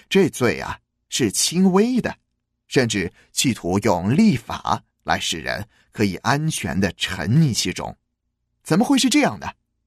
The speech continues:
民事长官变成了淫和败坏之人私欲的人吗？这种事儿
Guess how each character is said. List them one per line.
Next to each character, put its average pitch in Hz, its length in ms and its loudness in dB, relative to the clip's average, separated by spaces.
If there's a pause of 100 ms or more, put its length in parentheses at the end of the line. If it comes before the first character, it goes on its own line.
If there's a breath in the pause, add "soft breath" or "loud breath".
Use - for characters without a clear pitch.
(200)
民 185 280 4
事 262 160 2
长 113 220 -2
官 - 240 -2 (220 soft breath)
变 131 200 4
成 98 220 -2
了 117 120 2
淫 135 340 4
和 127 200 0
败 233 300 2
坏 113 160 0
之 110 140 -4
人 117 120 4
私 220 260 2
欲 254 140 6
的 85 120 0
人 73 180 -4
吗？ - 140 -10 (800)
这 269 160 4
种 98 140 -4
事 - 120 -2
儿 82 140 -2